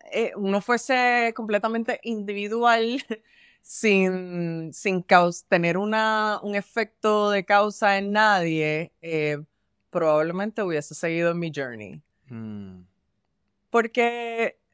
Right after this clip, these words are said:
Speaker 1: uno se siente muy bien y, y parte de lo que tú estás haciendo con las meditaciones y el buscar, eh, tú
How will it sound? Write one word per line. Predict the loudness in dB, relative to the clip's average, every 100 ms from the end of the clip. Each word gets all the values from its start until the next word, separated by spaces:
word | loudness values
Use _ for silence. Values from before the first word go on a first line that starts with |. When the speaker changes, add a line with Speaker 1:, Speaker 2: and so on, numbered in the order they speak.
| _
Speaker 1:
uno | -6 -2 -2
se | -2 -4
siente | -2 0 2 2 0 0
muy | 0 -2 -4
bien | -2 0 2 2 0 -4 -6 -8 _ _ _ _ -2
y, | 4 6 8 6 6 2 -2
y | -6
parte | 0 0 0 -6 0
de | 0 2
lo | 0
que | -2
tú | -4
estás | -2 -2
haciendo | 0 -2 -4 -2 -2 -2 -4 -4 -6
con | -4 -4 -2 -2 -2 -4 -2
las | -2
meditaciones | -2 -4 -2 -4 -4 -4 0 2 0 -2 -4 -4 -6 -8
y | -6 -4 -2
el | 0 0 -4 -8
buscar, | -10 -12 -2 2 6 6 4 0 -4 _ _ _ -4
eh, | 0 2 2 0 0 -2 -4
tú | -6 -4 -6 -6 -4 -4 -6